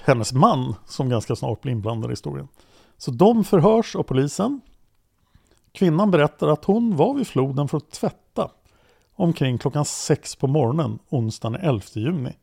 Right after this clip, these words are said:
Alltså i gryningen i princip. Då hade hon sett någonting som såg ut att vara skräp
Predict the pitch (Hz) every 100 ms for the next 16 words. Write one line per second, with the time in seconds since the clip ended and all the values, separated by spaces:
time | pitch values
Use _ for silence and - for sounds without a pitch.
0 | _ _ _ _ _ _ - - 104 107
1 | 131 151 113 190 123 - 120 - - _
2 | _ _ _ _ _ _ _ _ _ -
3 | 196 220 202 - 151 180 _ 131 127 226
4 | 190 - 113 175 180 - 143 127 127 127
5 | - 113 120 113 - - 113 117 196 208